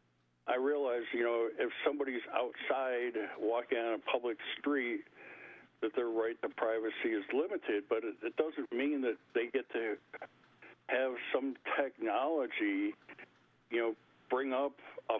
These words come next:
file on them because all of a sudden it recognizes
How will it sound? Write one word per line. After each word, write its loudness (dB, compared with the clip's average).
file 2
on 0
them 2
because 0
all 2
of 0
a -10
sudden 0
it 0
recognizes 0